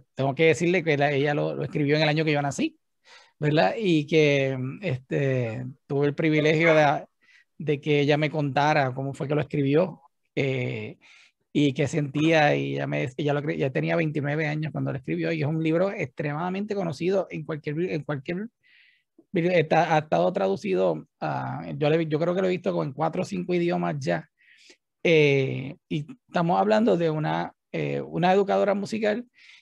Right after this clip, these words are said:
y una contribu-, y, y una, y una gran música también que debe, todos debemos conocer, eh, para poder entender y observar, y ahorita cuando ustedes estaban hablando de, ya estaban hablando de la influencia de Estados Unidos, hay unas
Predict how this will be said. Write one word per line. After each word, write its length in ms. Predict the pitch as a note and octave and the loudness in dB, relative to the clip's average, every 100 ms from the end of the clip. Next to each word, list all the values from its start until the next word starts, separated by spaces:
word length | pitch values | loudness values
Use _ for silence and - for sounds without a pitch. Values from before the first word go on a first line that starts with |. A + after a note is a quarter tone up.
| _ - | _ -2
y 140 | E3 | 2
una 180 | E3 D#3+ | 4 4
contribu-, 600 | F3+ F3+ F3+ F3 F3 F3 | 2 0 0 0 -2 -4
y, 120 | E3+ D#3+ D3+ D#3+ D#3 | -2 0 0 -2 -4
y 40 | |
una, 320 | D3 D#3 E3+ | -2 -2 -2
y 80 | D3+ | -2
una 160 | D3 D3 | -2 0
gran 160 | D3 | -2
música 540 | D3+ E3+ - D#3 D3 D#3+ F3+ | -2 -2 -6 -6 -6 -6 -6
también 640 | D#3 D#3 G3 G3 B3+ - | -4 0 0 -2 -10 -16
que 500 | - D#3 D3 C#3 D3 D3+ | -4 -2 0 -2 -6 -2
debe, 300 | D3+ E3 F3 | 4 4 2
todos 320 | F#3 G3+ F#3 | 0 0 2
debemos 300 | E3 D#3 E3 | 0 0 -4
conocer, 440 | E3 D#3+ C3+ B2 - - | -6 -6 -8 -10 -12 -8
eh, 500 | C3+ C3 B2+ A#2+ B2 _ _ _ _ | -6 -4 -8 -10 -16 _ _ _ _
para 340 | - D3+ C#3+ C#3+ D3+ - | -2 0 2 0 -4 -6
poder 240 | D3+ D3 | -2 -2
entender 760 | D3 D3 E3 D#3 F3+ E3+ D3+ D#3+ _ _ _ _ _ | -2 -2 -2 0 2 2 0 -6 _ _ _ _ _
y 640 | D#3 C#3+ C#3 C3 C3 C#3+ - | 0 2 0 0 -4 -8 -4
observar, 680 | F3 C#3+ D#3+ D3+ F#3+ F3 D#3+ | -2 0 2 4 4 4 2
y 40 | |
ahorita 260 | D#3+ D3+ E3+ | -2 -2 -2
cuando 200 | F3+ F#3 | -2 -2
ustedes 200 | - F3+ | 0 0
estaban 220 | F3 F3 | 0 -2
hablando 380 | E3+ F3 F3 F3 | 0 -2 0 0
de, 220 | D#3+ D3+ | 0 -2
ya 120 | C#3+ | -4
estaban 280 | C#3+ D#3 D3+ | -4 -4 -2
hablando 300 | D3+ D#3+ D#3+ | 0 -2 0
de 80 | D#3+ | 0
la 80 | D3 | -2
influencia 480 | C3 D3 C#3 C3 D#3 | -4 -4 -4 -2 -2
de 120 | D#3 | -2
Estados 320 | D3+ D#3 D3+ | -2 -4 -2
Unidos, 240 | D#3+ D#2+ | -4 -2
hay 120 | D3 D3 | 0 -2
unas 160 | D3+ | -4